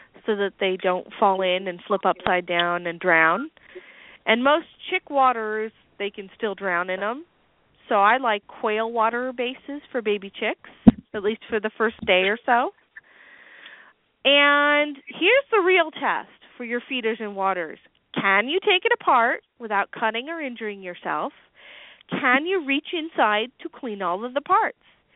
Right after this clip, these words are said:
And when you're at the feed store or you're at Cooptastic and you're looking at all these different parts, open it up.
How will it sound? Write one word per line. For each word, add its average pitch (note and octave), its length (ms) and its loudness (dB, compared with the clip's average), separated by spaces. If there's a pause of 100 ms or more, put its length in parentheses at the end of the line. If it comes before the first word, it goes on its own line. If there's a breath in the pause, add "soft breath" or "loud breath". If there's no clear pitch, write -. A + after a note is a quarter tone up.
(360 soft breath)
And G#3 160 -8
when A3 140 -10
you're G3 160 -4
at A3 200 2
the A4 160 -6
feed C4+ 200 -6 (100)
store A3 400 -4 (280 loud breath)
or G3+ 120 -4
you're G3 260 -6
at C4+ 220 4
Cooptastic A3+ 800 -4
and G3+ 160 -8
you're G3 100 -10
looking F4+ 360 -8
at D4+ 60 -8
all A#3+ 160 0
these A3 200 -8
different G#3+ 300 -10
parts, F#3+ 280 -6 (520 loud breath)
open G#3 320 2
it D4+ 140 2
up. C4+ 260 4